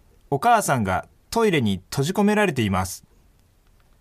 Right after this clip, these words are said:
というメールを吉住さんに読まれた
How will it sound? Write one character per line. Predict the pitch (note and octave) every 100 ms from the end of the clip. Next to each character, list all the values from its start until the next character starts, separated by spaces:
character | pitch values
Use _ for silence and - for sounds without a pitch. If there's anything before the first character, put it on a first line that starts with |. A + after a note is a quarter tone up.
| _ - _ _ _
と | - G3+
い | E3 D#3
う | D#3
メ | D3 D3
ー |
ル | C#3+ D#3+
を | E3+
吉 | C3 A#2+ D#3+
住 | D3+ D#3
さ | D3 D3
ん | D3+
に | E3+ -
読 | C#3+
ま | C#3+ D#3
れ | G#2+
た | A2+ B2